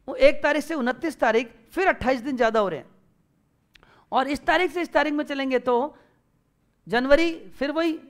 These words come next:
इकतीस की है, दो दिन इसके और छब्बीस इसके, फिर अट्ठाईस दिन ज़्यादा हो रहे हैं। इसका मतलब अट्ठाईस, अट्ठाईस दिन का गैप आ रहा है, तो हम इसमें भी अट्ठाईस दिन जोड़ेंगे। अब ज़रा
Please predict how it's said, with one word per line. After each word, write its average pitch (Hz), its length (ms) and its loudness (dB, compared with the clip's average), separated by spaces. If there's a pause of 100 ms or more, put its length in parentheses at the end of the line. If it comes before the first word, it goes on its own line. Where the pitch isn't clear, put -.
(140)
इकतीस 254 420 -6
की 294 160 -6
है, 302 120 0
दो 233 200 2
दिन 302 160 -2
इसके 311 220 -6
और 294 60 0
छब्बीस 240 420 -6
इसके, 240 300 -2 (260)
फिर 330 160 -2
अट्ठाईस 247 340 0
दिन 226 140 -6
ज़्यादा 190 240 0
हो 165 80 -2
रहे 156 100 -6
हैं। - 120 -16 (200)
इसका 262 300 -4
मतलब 311 300 -2
अट्ठाईस, 285 360 -2
अट्ठाईस 262 280 -2
दिन 220 180 -6
का 254 100 -2
गैप 208 300 0
आ 170 60 0
रहा 156 120 -4
है, - 60 -14 (240)
तो 254 80 2
हम 294 200 2
इसमें 339 400 -2
भी 339 100 0
अट्ठाईस 269 400 -2
दिन 233 260 -2 (280)
जोड़ेंगे। 185 640 -2 (500)
अब 330 200 6
ज़रा 277 240 4